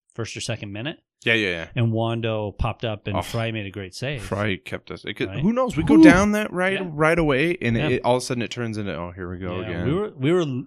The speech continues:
Speaker 1: we were, well, not a little bit lucky. We were lucky, and, and Torres let Svensson know. He's like, you know, he told him a couple times, like, "Just clear it away, dude."
Speaker 2: Yeah.
Speaker 1: I don't know what Svensson was thinking there, and that, so I thought Svensson was a little dodgy first half, but overall we were set up to defend.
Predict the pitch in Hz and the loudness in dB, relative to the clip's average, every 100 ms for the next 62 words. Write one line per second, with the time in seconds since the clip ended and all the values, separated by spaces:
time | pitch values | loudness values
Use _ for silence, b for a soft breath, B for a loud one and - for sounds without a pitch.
0 | - 127 139 120 90 - _ _ 95 92 | -8 -10 -8 -8 -10 -14 _ _ -18 -12
1 | 139 127 143 98 92 90 104 117 156 127 | -10 -6 -6 -8 -12 -10 -6 -4 -2 -2
2 | 131 101 107 147 135 - 208 233 165 151 | -4 -6 -6 -2 -2 0 -2 -4 -8 -10
3 | 170 - 147 135 113 170 135 98 98 - | -10 -8 -8 -8 -10 -12 -12 -12 -14 -16
4 | _ 131 117 110 147 165 117 - 117 107 | _ -10 -8 -6 -8 -8 -10 -10 -12 -12
5 | - 160 104 101 - 196 _ 170 - 214 | -16 -16 -16 -18 -20 -20 _ -18 -10 -10
6 | 226 127 180 170 107 147 _ _ - - | -8 -10 -12 -12 -16 -16 _ _ -20 -16
7 | - 123 147 135 127 113 - 110 - 95 | -10 -2 0 2 0 -4 -8 -10 -10 -14
8 | 90 - 95 92 87 87 90 101 131 b | -14 -14 -14 -14 -16 -16 -14 -14 -16 b
9 | b b 156 196 180 - 120 110 113 98 | b b -2 0 -4 -6 -8 -6 -10 -10
10 | 92 101 110 107 107 104 98 90 98 90 | -12 -8 -8 -6 -6 -6 -8 -12 -12 -12
11 | 95 87 - 120 160 147 127 123 135 123 | -12 -14 -6 -4 -2 -2 -2 -2 -4 -4
12 | 117 113 - 120 113 - 95 92 95 | -6 -6 -8 -10 -10 -10 -10 -10 -14